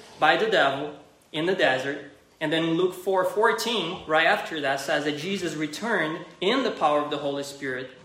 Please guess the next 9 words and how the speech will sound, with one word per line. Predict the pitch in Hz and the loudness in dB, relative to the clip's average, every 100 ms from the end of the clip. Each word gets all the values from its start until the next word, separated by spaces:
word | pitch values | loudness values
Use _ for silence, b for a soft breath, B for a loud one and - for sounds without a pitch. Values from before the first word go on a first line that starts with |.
| B B B - | B B B -8
to | 202 | -6
Galilee, | 190 151 127 127 127 143 - - _ 156 | 0 2 2 0 -4 -8 -14 -20 _ -6
and | 147 143 147 | -4 -4 -4
report, | 147 - - 220 | -6 -6 -10 -8
and | 160 151 | -2 -2
a | |
report | 151 - - 240 208 | -2 -4 -4 0 0
about | 165 131 131 | 2 2 0
him | 147 | -2